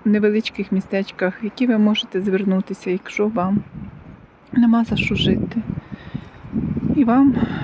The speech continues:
по можливості нададуть допомогу. Допомога, ну як, при церквах є от ці карітаси, де можна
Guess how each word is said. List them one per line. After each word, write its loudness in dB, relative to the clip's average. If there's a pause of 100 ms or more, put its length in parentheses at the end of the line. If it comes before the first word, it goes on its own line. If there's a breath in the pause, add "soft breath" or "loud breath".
(580 loud breath)
по 6
можливості 2
нададуть 2
допомогу. 2 (100)
Допомога, 2 (920 loud breath)
ну 2
як, 2
при 2
церквах 0
є 2
от -2
ці 0
карітаси, 0
де 2
можна 2